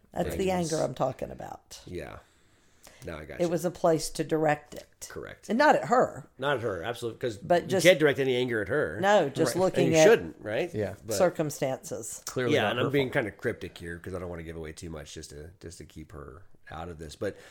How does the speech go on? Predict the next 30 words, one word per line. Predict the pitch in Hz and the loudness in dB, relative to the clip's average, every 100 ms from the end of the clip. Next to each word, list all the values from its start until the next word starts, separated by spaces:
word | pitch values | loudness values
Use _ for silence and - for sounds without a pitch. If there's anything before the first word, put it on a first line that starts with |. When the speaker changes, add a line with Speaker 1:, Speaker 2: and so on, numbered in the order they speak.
| - - | -20 -10
Speaker 2:
I | - 123 | -2 0
made | 120 104 92 - - 117 | 0 -2 -6 -20 -20 -4
very | 131 127 117 104 - _ _ _ _ | 0 2 0 -6 -16 _ _ _ _
similar, | - - 135 127 120 110 101 98 _ - - - | -12 -4 0 2 2 0 -2 -10 _ -20 -20 -14
um, | 101 92 82 87 87 92 _ _ _ _ _ _ - | -12 -12 -12 -16 -20 -20 _ _ _ _ _ _ -12
mistakes, | 107 101 123 175 - - - | -10 -6 -4 -4 -6 -12 -10
and | 101 92 | -10 -8
not | 90 | -8
mistakes, | 87 - 90 - | -10 -8 -8 -8
but | 85 | -12
similar, | - 104 98 92 | -10 -8 -8 -8
similar | - 104 98 92 | -8 -6 -4 -4
interactions | 101 95 92 95 98 92 | -4 -4 -4 -8 -10 -10
with, | 90 82 - - - | -10 -12 -18 -20 -18
with, | 85 _ _ | -18 _ _
with | - | -18
his | 87 90 | -16 -12
wife. | 95 120 98 | -10 -8 -6
I | 107 | -6
actually, | 104 95 92 85 - - - - | -4 -6 -6 -10 -20 -20 -20 -12
um, | 95 87 78 85 | -8 -6 -8 -6
when | 92 | -6
I | |
finally | 85 113 95 | -2 -2 -2
did | 87 101 | -4 -6
get | 101 82 | -6 -8
a | |
hold | 85 85 | -6 -8
of | 90 | -8
her, | 80 76 87 | -12 -14 -16